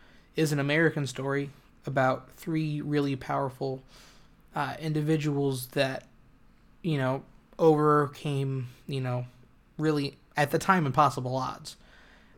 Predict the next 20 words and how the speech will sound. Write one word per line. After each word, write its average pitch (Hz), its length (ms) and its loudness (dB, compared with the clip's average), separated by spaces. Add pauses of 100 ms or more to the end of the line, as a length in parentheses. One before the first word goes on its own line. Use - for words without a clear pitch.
Uh, 139 360 6
and 151 380 0
I 151 80 4
think 180 480 0
just - 300 -4
the - 80 -10
story, 208 360 2
even 214 300 2
if 185 160 0
it 175 100 -2
is 165 200 -2
a 160 80 -6
movie 143 320 -4
about 131 240 -4
African 135 360 -8
Americans, 131 600 -8
I 131 60 -8
think 131 300 -6 (800)
the 160 200 -2
movie 147 640 0